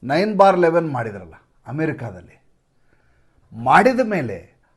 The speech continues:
ಅಮೇರಿಕಾದವರು ಸತತವಾಗಿ ಹತ್ತು ವರ್ಷ ತನಿಖೆ ಮಾಡಿ, ಮಾಡಿ, ಮಾಡಿ, ಹುಡುಕಿ, ಹುಡುಕಿ, ಹುಡುಕಿ, ಹುಡುಕಿ, ಕೊನೆಗೆ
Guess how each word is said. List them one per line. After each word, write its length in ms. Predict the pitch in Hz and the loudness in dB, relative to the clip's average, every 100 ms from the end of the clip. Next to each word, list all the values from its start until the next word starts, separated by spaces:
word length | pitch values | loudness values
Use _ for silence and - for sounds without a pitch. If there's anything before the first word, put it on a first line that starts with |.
| - | -14
ಅಮೇರಿಕಾದವರು 840 | 143 220 247 233 226 202 226 226 | -4 0 0 2 0 0 -2 -6
ಸತತವಾಗಿ 920 | - 160 151 240 240 233 214 202 208 214 | -6 -8 -4 -4 -2 0 2 2 2 -4
ಹತ್ತು 800 | 131 185 - - 240 208 160 | -2 -4 -6 -8 -6 -6 -6
ವರ್ಷ 380 | 156 220 - - 180 107 - _ _ _ _ _ _ _ _ _ _ _ _ - | -2 -2 -4 -2 -2 -2 -12 _ _ _ _ _ _ _ _ _ _ _ _ -12
ತನಿಖೆ 360 | 151 202 196 | -10 -8 -4
ಮಾಡಿ, 380 | 185 156 202 185 | -4 0 0 0
ಮಾಡಿ, 320 | 175 165 190 | -4 -4 -4
ಮಾಡಿ, 300 | 170 165 185 | -4 -4 -6
ಹುಡುಕಿ, 360 | 123 151 180 170 | -6 -10 -10 -10
ಹುಡುಕಿ, 300 | 143 180 170 | -10 -10 -10
ಹುಡುಕಿ, 360 | 139 160 175 147 | -12 -12 -12 -10
ಹುಡುಕಿ, 320 | 135 160 160 | -10 -12 -14
ಕೊನೆಗೆ 720 | - 127 180 156 117 131 | -12 -8 -6 -6 -8 -12